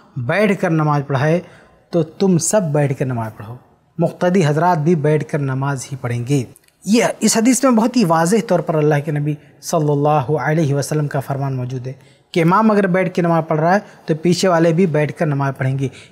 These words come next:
ये और इस जैसी अहादीस को सामने रखते हुए अहले इल्म की एक जमात का मानना यह है कि अगर कोई इमाम बैठ कर नमाज पढ़ रहा है तो मुक्तदी हजरात को भी बैठ कर नमाज पढ़ना होगा।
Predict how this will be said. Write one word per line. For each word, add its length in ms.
ये 520
और 200
इस 200
जैसी 360
अहादीस 680
को 140
सामने 360
रखते 260
हुए 240
अहले 200
इल्म 260
की 140
एक 120
जमात 360
का 120
मानना 300
यह 200
है 160
कि 120
अगर 500
कोई 480
इमाम 520
बैठ 380
कर 220
नमाज 300
पढ़ 160
रहा 180
है 160
तो 60
मुक्तदी 480
हजरात 400
को 160
भी 180
बैठ 300
कर 180
नमाज 300
पढ़ना 280
होगा। 280